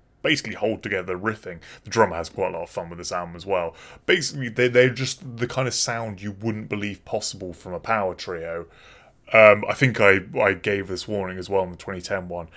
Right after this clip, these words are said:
Make sure you listen to this band on good speakers, because this is probably slightly less true for this album, 'cause the production is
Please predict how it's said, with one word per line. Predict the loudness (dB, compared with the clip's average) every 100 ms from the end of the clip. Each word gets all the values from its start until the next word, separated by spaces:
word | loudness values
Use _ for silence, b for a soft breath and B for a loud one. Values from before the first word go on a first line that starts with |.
| B B -4
Make | 2 2
sure | 2 0 2
you | 2
listen | -2 -4 -4 -6
to | -10
this | -12
band | -4 -2 -2 -4
on | -8 -10
good | -12 -6
speakers, | -6 -6 -10 -10 -12 -12
because | -10 -10 -10 -2 2 2 2 -4 -4 B B B B B -12 -12 -6
this | -4 -2
is | -4 -8
probably | -2 0 0 -4
slightly | -4 -4 2 2 2
less | -2 -2
true | -4 -4
for | -4 -4
this | -2
album, | 0 -2 -4
'cause | -8
the | -8
production | -2 -2 -2 -10
is | -10